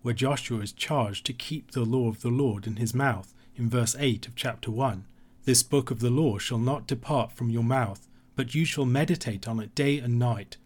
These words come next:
so that you may be careful to do according to all that is written in it.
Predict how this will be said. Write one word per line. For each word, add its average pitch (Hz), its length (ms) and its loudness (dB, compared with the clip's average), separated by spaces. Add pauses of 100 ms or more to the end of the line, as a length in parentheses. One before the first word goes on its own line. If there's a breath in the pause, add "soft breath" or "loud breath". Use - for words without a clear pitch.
(140 soft breath)
so - 160 0
that 139 160 -4
you 147 160 2
may 143 160 2
be 120 120 0
careful 139 500 -2
to - 140 -10
do 131 240 2
according 123 440 0
to 135 160 -8
all 151 240 4
that 110 240 -4
is 113 140 -4
written 131 260 0
in 104 120 -8
it. - 220 -16